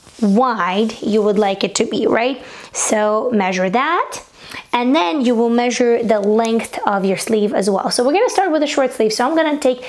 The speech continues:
seven-by-seven, which makes a square. So let's get that drafted,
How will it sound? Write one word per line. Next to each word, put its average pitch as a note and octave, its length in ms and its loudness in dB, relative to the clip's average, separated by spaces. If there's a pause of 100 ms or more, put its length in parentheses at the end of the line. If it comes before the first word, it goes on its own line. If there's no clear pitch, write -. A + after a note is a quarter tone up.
(160)
seven-by-seven, C#4+ 1200 0 (280)
which F#3+ 300 -4
makes E3+ 260 -8
a - 80 -4
square. F4 440 0 (220)
So - 180 0
let's A3+ 280 0
get G#3+ 200 0
that A3+ 180 0
drafted, A3 460 0